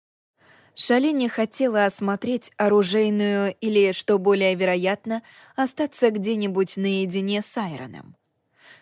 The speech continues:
Торин повёл меня по длинному коридору с готическими арками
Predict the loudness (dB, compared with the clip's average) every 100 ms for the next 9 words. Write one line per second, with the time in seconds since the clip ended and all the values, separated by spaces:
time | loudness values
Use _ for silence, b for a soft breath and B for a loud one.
0 | _ 2 4 2 2 2 4 4 2 0
1 | 0 0 0 -2 -2 -2 -2 -2 -4 -4
2 | -4 -2 0 0 0 -2 B B -8 -2
3 | -2 0 0 -2 -6 -6 -4 -4 -2 -2
4 | -2 -4 -4 -4